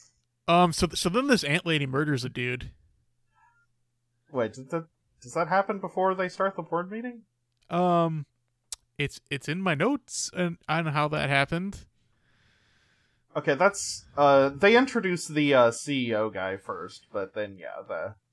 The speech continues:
Speaker 1: Yeah,
Speaker 2: I,
Speaker 1: well,
Speaker 2: I
Speaker 1: they
Speaker 2: kinda like the C-, the introduction of the C E O is super weird, 'cause he's, like, in a wheelchair, he gets rolled in front of a projector screen,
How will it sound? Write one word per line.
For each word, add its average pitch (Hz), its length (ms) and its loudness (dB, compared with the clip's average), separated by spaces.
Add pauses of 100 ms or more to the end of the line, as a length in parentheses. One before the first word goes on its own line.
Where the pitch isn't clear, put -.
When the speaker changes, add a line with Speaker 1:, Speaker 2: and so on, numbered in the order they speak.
(480)
Speaker 1:
Yeah, 156 200 0
Speaker 2:
I, - 80 4
Speaker 1:
well, 175 80 2
Speaker 2:
I 180 60 8
Speaker 1:
they 220 60 6
Speaker 2:
kinda 320 160 4
like 220 360 6
the 180 160 4
C-, 269 180 -2
the 180 200 -2
introduction 190 440 0
of 147 80 -4
the 135 80 -2
C 135 220 -2
E 123 40 4
O 117 120 4
is 113 120 -8
super 120 240 -6
weird, 101 420 -8
'cause 117 180 -10
he's, 127 280 -6
like, 127 360 2
in 135 120 -4
a 131 60 -4
wheelchair, 156 840 2 (300)
he 143 80 -12
gets 147 200 -2
rolled 131 260 2
in 143 100 0
front 143 220 0
of 127 80 -4
a 123 60 -2
projector 127 580 -6
screen, 143 720 -4